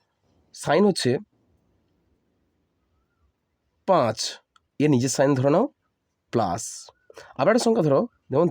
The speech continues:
তিন, এর নিজের সাইন হচ্ছে প্লাস। পাঁচের নিজের সাইন তার আগে বসে, আর এই তিনের নিজের, নিজের সাইন হচ্ছে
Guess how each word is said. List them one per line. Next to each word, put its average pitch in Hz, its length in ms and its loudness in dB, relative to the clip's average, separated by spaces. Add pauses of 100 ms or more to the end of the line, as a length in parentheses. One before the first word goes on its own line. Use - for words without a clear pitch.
(120)
তিন, 110 280 -2 (200)
এর 135 140 -2
নিজের 123 180 2
সাইন 135 200 0
হচ্ছে 139 220 -2 (280)
প্লাস। 73 400 -10 (420)
পাঁচের 135 280 0
নিজের 175 140 4
সাইন 185 200 -2
তার 175 180 -2
আগে 113 360 -2
বসে, 131 320 -4 (320)
আর 123 120 -4
এই 160 180 0
তিনের 165 200 0
নিজের, 117 240 0
নিজের 117 160 2
সাইন 113 220 0
হচ্ছে 190 200 -2